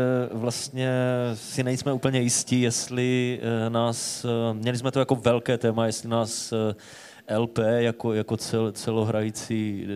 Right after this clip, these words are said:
dlouhohrající deska, jestli nás to vůbec zajímá a zareagovali jsme na to, že jsme se rozhodli, že vydáme ke každé písničce klip, kte-, já nevím, potom, potom to, po nás to dělala Shakira nebo někdo takovej, no. <laughs>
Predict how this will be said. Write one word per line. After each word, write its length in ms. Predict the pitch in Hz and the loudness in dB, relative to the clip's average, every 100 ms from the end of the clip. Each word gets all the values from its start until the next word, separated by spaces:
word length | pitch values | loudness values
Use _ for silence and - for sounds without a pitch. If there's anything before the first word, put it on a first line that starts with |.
| 101 | -8
dlouhohrající 640 | 113 110 110 110 110 107 120 | -4 2 2 4 2 0 -2
deska, 320 | 110 - 117 | -2 -2 -2
jestli 220 | 107 - | -2 -2
nás 140 | 113 107 | -4 -2
to 100 | 120 | -2
vůbec 240 | 110 117 | 0 0
zajímá 520 | 104 104 101 95 107 | 2 0 0 -2 -2
a 320 | 110 101 98 104 - - - - | -2 -4 -4 -8 -14 -20 -18 -10
zareagovali 840 | 107 107 104 104 107 107 110 107 | -2 2 2 2 0 2 2 0
jsme 200 | - 107 | -2 -2
na 100 | 107 | -2
to, 560 | - 113 110 107 107 101 - - | 0 2 4 4 2 -2 -10 -14
že 200 | 104 110 | -10 -8
jsme 300 | - - 107 | -8 -6 -4
se 120 | - | 0
rozhodli, 380 | 110 101 107 110 | 0 2 0 0
že 200 | 110 104 | 0 0
vydáme 400 | 104 107 107 107 | 0 0 0 -2
ke 120 | 107 | -4
každé 300 | 107 104 107 | -4 -2 -2
písničce 480 | 101 104 113 - 107 | -4 -6 -6 -4 -6
klip, 400 | - 98 98 - | -4 -2 -2 -4
kte-, 240 | - - 95 - - - - - | -8 -8 -8 -12 -18 -18 -20 -14
já 140 | - 98 | -6 -2
nevím, 180 | 104 95 | -2 -2
potom, 500 | 98 107 104 98 92 | -2 0 0 -4 -4
potom 320 | 98 92 98 | -4 -2 -4
to, 360 | 92 104 98 95 - - - - | -2 -2 0 -4 -10 -20 -20 -4
po 100 | 120 | 0
nás 180 | 123 - | 0 0
to 100 | 113 | 2
dělala 260 | 113 117 | 4 4
Shakira 600 | 95 - 101 - 104 98 | 0 -6 -6 -4 0 0
nebo 220 | 98 95 | -2 -4
někdo 260 | 98 98 98 | -4 -4 -6
takovej, 520 | - 92 98 92 92 90 | -8 -10 -8 -8 -8 -8
no. 240 | 87 107 - - - - 156 | -8 -10 -12 -18 -18 -16 -12
<laughs> 540 | - - 170 180 160 | -10 -10 -8 -6 -6